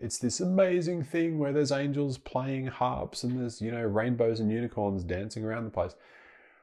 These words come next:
But really, the experience of it in the moment is nowhere near as dialed up as we make it out in our head.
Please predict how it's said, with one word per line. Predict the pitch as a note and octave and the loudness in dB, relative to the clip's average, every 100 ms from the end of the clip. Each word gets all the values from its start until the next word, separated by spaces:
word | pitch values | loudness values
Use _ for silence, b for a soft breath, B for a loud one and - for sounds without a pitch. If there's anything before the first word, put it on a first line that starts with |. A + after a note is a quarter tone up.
| b | b
But | C3+ | 6
really, | A2+ G#2 B2 D#3 F2+ D2+ E2 - _ _ _ _ _ _ _ _ _ | 8 10 10 10 8 0 -8 -16 _ _ _ _ _ _ _ _ _
the | G#2+ G#2+ | 4 6
experience | G2+ - - B2 C#3+ C3 F#2+ | 6 4 4 8 8 8 4
of | F2+ | 2
it | F#2 | 0
in | E2+ | 0
the | |
moment | E2+ A2 A2 F2 | 2 2 0 -2
is | F#2 | 0
nowhere | G#2 B2+ A#2+ | 2 4 6
near | G#2 A2 G#2+ | 6 4 4
as | F2 | 2
dialed | E2+ G2 F2+ E2+ D#2+ | 2 4 4 4 0
up | F#2 D#2+ - | -2 -6 -10
as | F2+ E2+ - | -6 -6 -4
we | F2 | -2
make | E2+ E2 E2 | 0 -2 -2
it | |
out | E2+ E2+ | -2 -2
in | |
our | D2+ D2 | -4 -6
head. | - F#2 - | -6 -6 -8